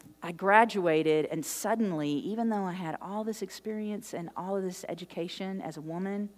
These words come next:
I couldn't even get an interview in youth ministry. And so I had to, like, widen my scope a little bit, and I finally ended up at a Southern Baptist church in Delaware. Yeah,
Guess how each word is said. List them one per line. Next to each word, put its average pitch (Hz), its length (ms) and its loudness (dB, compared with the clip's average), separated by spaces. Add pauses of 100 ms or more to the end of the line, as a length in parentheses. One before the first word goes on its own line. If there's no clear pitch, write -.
(360)
I - 60 -20
couldn't 214 220 -4
even 185 160 -4
get 160 140 -2
an 147 200 -4
interview 131 680 -8 (1080)
in 151 160 -4
youth 139 200 -4
ministry. - 500 -14 (880)
And 208 140 4
so 214 100 10
I 202 80 12
had 233 240 10
to, 196 80 4
like, 175 220 10 (160)
widen 202 500 6
my 185 140 8
scope 240 420 6
a 214 40 8
little 190 180 6
bit, 160 240 6
and 170 100 6
I 156 60 8
finally 294 520 6
ended 226 240 8
up 202 160 12
at 196 60 4
a 175 60 4
Southern 233 300 6
Baptist 214 360 8
church 185 420 2
in 165 460 0
Delaware. 160 840 4 (1800)
Yeah, 269 420 10